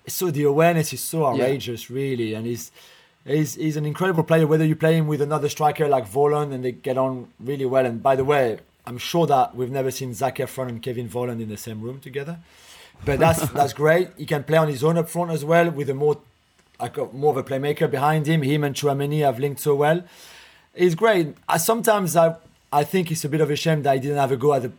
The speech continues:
Speaker 1: at the big, big club. No offense to Sevilla, or, but, you know, I think he, I would have liked to see him in a top, top club and see if he could have won a Champions League or things like that. But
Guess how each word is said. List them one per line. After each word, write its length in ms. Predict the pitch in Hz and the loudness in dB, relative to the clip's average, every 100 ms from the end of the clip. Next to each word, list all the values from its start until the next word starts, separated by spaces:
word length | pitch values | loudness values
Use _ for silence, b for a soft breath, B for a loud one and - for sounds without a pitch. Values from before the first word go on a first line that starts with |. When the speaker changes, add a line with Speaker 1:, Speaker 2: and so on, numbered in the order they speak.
| - | -6
Speaker 1:
at 140 | 113 | -6
the 60 | 117 | -4
big, 240 | 151 131 | -6 -4
big 160 | 147 - | -6 -2
club. 260 | 156 170 156 | 2 2 2
No 120 | 175 | 0
offense 260 | 170 156 - | 0 -4 -4
to 60 | |
Sevilla, 580 | - 117 147 143 139 123 | -8 -6 -2 2 2 0
or, 180 | 117 117 _ - | -4 -10 _ -10
but, 420 | 98 131 - - b b b - | -2 0 -2 -8 b b b -8
you 120 | 151 | -2
know, 100 | 147 | 2
I 120 | 139 | 2
think 280 | - 165 165 | 2 0 0
he, 180 | 147 - - | -8 -18 -4
I 80 | 135 | 0
would 120 | 143 | 2
have 140 | 147 135 | 2 4
liked 200 | 165 - | 0 0
to 60 | |
see 180 | - 151 | -2 0
him 80 | 151 | 0
in 80 | 139 | 0
a 60 | |
top, 240 | 127 170 165 | 0 0 2
top 180 | 143 - | -2 0
club 180 | 147 131 | 0 0
and 140 | 120 | -4
see 120 | - | -4
if 80 | 143 | -4
he 80 | 127 | -4
could 140 | 139 | -2
have 160 | 131 110 | 0 0
won 180 | 135 165 | 2 2
a 40 | |
Champions 380 | 160 131 110 107 | 0 -4 -6 -4
League 140 | 120 113 | -4 -4
or 60 | |
things 280 | 104 120 101 | -4 -8 -6
like 160 | 110 110 | -6 -2
that. 180 | 131 107 | -2 2
But 240 | 123 127 | 0 0